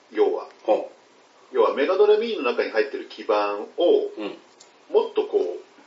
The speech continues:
Speaker 1: ガーッと高速で
Speaker 2: うん。
Speaker 1: 動かしたりしなくちゃいけない。要は、え、
Speaker 2: うん。
Speaker 1: え、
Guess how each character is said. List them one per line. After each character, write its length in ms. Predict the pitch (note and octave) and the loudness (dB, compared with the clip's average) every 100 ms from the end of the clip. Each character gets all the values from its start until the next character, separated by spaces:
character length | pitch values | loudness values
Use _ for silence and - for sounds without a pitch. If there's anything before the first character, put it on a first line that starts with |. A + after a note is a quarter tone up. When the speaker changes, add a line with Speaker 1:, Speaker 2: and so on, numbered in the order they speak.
| _ _ _ - | _ _ _ -2
Speaker 1:
ガ 280 | - - - | 2 4 2
ー 60 | - | -2
ッ 20 | |
と 80 | - | -4
高 260 | - - C3+ | 0 2 0
速 200 | - C3+ | 0 -4
で 160 | - - - - | -6 -8 -18 -8
Speaker 2:
う 140 | B2+ | -6
ん。 100 | - - _ _ _ | -6 -10 _ _ _
Speaker 1:
動 140 | C3+ D3+ | -4 0
か 120 | - | 0
し 100 | B2+ | 0
た 60 | A2 | -4
り 80 | |
し 140 | - - | -6 -10
な 80 | F#2 | -12
く 80 | |
ち 100 | - | -10
ゃ 40 | E2 | -12
い 20 | |
け 80 | D#2+ | -12
な 140 | F2+ F2 | -10 -10
い。 60 | - - | -2 -2
要 80 | B2 | 4
は、 200 | A2 F2+ - | 4 2 -2
え、 100 | B2+ - | -14 -8
Speaker 2:
う 100 | B2+ | -6
ん。 40 | G#2+ | -2
Speaker 1:
え、 140 | C3+ | -2